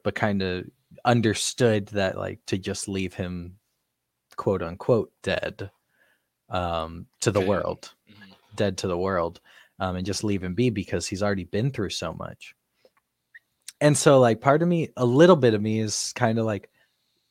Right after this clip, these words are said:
Speaker 1: well, yeah, and so the reason why Sam keeps going to Isaiah now is because he's just now learning about it. It's new.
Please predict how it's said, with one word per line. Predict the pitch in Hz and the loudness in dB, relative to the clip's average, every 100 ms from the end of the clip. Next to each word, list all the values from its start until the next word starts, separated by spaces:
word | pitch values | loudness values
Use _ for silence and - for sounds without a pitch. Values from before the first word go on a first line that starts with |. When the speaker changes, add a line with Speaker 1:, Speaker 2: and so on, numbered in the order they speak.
| _ _ _ _ | _ _ _ _
Speaker 1:
well, | - 151 156 | 2 6 10
yeah, | 147 117 | 10 8
and | 127 127 | 6 2
so | - 127 120 | 4 6 6
the | 120 | 4
reason | 123 131 117 117 | 6 6 4 2
why | 113 107 | 2 2
Sam | - 117 104 | 2 2 2
keeps | 107 95 | -2 -2
going | 113 104 101 | 0 0 0
to | |
Isaiah | 92 95 90 87 | 0 0 -2 0
now | 110 120 107 | 2 2 2
is | 98 | -2
because | 98 95 | -4 -6
he's | - 98 | -2 -2
just | 107 101 | -2 -4
now | 101 90 | -2 -2
learning | 90 87 87 | -2 -6 -6
about | 80 | -6
it. | |
It's | 87 - | -6 -6
new. | 101 | -6